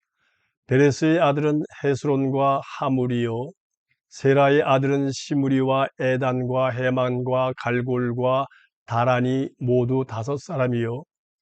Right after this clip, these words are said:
갈미의 아들은 아갈이니, 그는 진멸시킬 물건을 범하여 이스라엘을 괴롭힌 자이며,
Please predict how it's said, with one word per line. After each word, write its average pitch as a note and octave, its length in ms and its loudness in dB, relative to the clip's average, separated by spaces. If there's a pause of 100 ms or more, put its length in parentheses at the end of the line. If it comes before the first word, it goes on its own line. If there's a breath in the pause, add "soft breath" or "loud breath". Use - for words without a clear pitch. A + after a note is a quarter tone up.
(420)
갈미의 C#3 480 4
아들은 D3 340 2 (120)
아갈이니, C3 920 0
그는 C3 400 0
진멸시킬 C3 920 0
물건을 C3+ 760 0
범하여 B2 520 0 (440 soft breath)
이스라엘을 B2 800 2
괴롭힌 B2 600 0
자이며, B2+ 600 -2